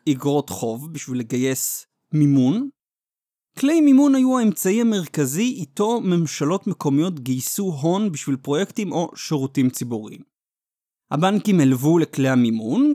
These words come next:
כנגד העמדת ערבויות, בדרך כלל נדל"ן במחוז, או תחת ציפייה שבמקרה של חדלות פירעון,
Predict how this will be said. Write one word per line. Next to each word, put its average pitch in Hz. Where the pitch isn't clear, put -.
כנגד 151
העמדת 123
ערבויות, 120
בדרך 131
כלל 117
נדל"ן 127
במחוז, 117
או 294
תחת 285
ציפייה 302
שבמקרה 165
של 208
חדלות 160
פירעון, 269